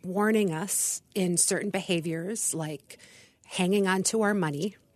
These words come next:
but then in the next breath, he is encouraging us to not be afraid.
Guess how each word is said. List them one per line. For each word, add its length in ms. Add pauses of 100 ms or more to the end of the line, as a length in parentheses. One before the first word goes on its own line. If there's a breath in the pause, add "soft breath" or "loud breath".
(420 loud breath)
but 180
then 180
in 100
the 100
next 440
breath, 320
he 180
is 160
encouraging 800
us 220
to 120
not 240
be 120
afraid. 460